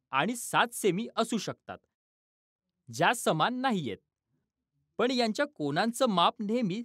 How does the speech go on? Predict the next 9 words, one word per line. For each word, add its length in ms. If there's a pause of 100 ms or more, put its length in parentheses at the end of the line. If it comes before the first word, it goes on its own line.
साठ 400 (160)
अंश 340 (120)
असंच 320
राहतं. 340 (760)
म्हणून 340 (140)
त्रिकोणाच्या 680
एकरूपतेत 600
बाजूंचा 680 (180)
समावेश 640